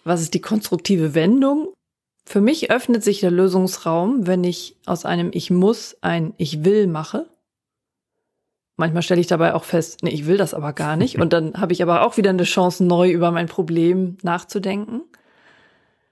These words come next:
Ganz spannend finde ich auch, dass manchmal schon der Konjunktiv hilfreich ist,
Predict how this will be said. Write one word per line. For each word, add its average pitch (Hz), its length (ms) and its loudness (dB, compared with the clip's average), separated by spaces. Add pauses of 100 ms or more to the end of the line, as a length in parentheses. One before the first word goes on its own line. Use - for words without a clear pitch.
(840)
Ganz 196 200 2
spannend 220 320 0
finde 233 220 2
ich 214 80 0
auch, 196 100 2
dass 190 320 -4 (340)
manchmal 208 420 0
schon 196 160 0
der 190 80 2
Konjunktiv 202 760 0
hilfreich 175 560 -2
ist, - 380 -4